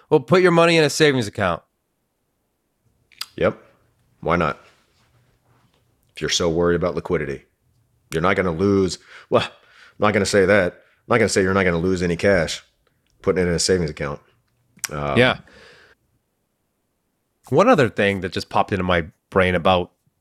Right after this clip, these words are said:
Speaker 1: you know, these massive P U A dumps and then immediate policy loan is, if something goes wrong and that policy collapses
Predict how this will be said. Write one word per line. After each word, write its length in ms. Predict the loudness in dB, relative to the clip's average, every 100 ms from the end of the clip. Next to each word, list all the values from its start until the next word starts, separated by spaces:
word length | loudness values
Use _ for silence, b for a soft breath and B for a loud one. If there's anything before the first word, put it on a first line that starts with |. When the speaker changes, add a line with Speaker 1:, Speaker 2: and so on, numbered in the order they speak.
| _
Speaker 1:
you 120 | -6
know, 60 | -6
these 200 | -4 -6
massive 460 | -2 -2 -2 -8 -6
P 140 | -2
U 160 | 2 2
A 160 | 2
dumps 400 | 0 0 -2 -4
and 140 | -6 -2
then 460 | -2 -2 -6 -10 -6
immediate 500 | -2 0 0 0 -2
policy 480 | 0 2 2 -2 -4
loan 340 | -2 -2 -4
is, 400 | -6 -6 -8 -10 -14 _ _ -20 -18 -2
if 120 | -2
something 460 | 0 -2 2 0 4
goes 300 | 2 2 0
wrong 540 | 2 4 4 2 -4 _ _ _ _ _ _ _ _ _ -20 _ -4
and 120 | 2 2
that 180 | 2
policy 440 | 2 4 4 2 -4
collapses 840 | -4 0 2 0 -2 -4 -4 -10